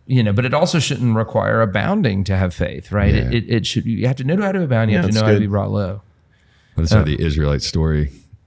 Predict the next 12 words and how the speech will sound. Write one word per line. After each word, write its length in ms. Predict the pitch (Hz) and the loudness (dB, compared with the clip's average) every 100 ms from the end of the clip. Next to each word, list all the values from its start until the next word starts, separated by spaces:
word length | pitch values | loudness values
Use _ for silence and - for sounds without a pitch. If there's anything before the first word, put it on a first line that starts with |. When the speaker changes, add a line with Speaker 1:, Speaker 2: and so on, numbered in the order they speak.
| - | -6
Speaker 2:
in 80 | 80 | -2
the 80 | 71 | 0
Old 140 | 69 | 0
Testament 300 | 71 73 69 | -2 -2 -2
is 60 | - | -2
so 160 | 73 | -2
helpful. 360 | 69 71 - 67 | 0 -2 -2 0
Speaker 1:
That's 200 | 143 - | 2 0
right. 160 | 104 | 0
Speaker 2:
Right? 220 | 73 69 90 | 0 0 0
Speaker 1:
That's 220 | 123 - | 0 2
Speaker 2:
Because 320 | 67 64 - | 0 -2 -8